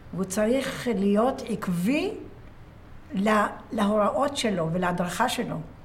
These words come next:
הוא צריך להיות טוב בה, הוא צריך להיות טוב בה. הוא אומר, הוא עשה את זה כדי לשמור אותנו דתיים. והיה לו עוד משהו בשביל לשמור אותנו דתיים. אנחנו גרנו ברחוב, אה, סלמה פינת שלנו, אה,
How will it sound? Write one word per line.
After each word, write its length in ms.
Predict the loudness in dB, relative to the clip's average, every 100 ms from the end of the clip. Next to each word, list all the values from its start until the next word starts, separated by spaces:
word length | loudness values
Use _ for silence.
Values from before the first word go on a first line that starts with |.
| -16 -6
הוא 80 | 0
צריך 240 | 2 2
להיות 180 | 2 2 4
טוב 400 | 4 4 2 -2
בה, 100 | -4 -6 -14 -12
הוא 80 | -4
צריך 180 | -4 -2
להיות 200 | -2 0
טוב 260 | 0 2
בה. 80 | -2 -6 -12 -18 -20 -14 -2
הוא 100 | 0
אומר, 180 | 2 2
הוא 80 | 4
עשה 320 | 4 6 4
את 100 | 6
זה 180 | 4 4
כדי 180 | 4 2
לשמור 300 | 2 0 -2
אותנו 260 | 0 0 0
דתיים. 400 | -2 0 0 0 -4 -10 -18 -20 -20 -18 -18 -12 0
והיה 200 | 2 6
לו 80 | 6
עוד 180 | 6 4
משהו 260 | 2 2 0
בשביל 220 | 0 -2
לשמור 240 | -2 0
אותנו 220 | 0 -2 -2
דתיים. 480 | -2 -2 -2 -2 -2
אנחנו 340 | -2 0 0
גרנו 440 | 2 4 4 2 -2 -6 -12 -12 0
ברחוב, 680 | 2 2 0 0 0 0 0
אה, 380 | 0 0 -2 -4
סלמה 400 | 0 2 4 0 0
פינת 360 | 0 2 0
שלנו, 420 | 0 0 2 2 0 -2 -12 -18 -20 -20 -8
אה, 160 | 0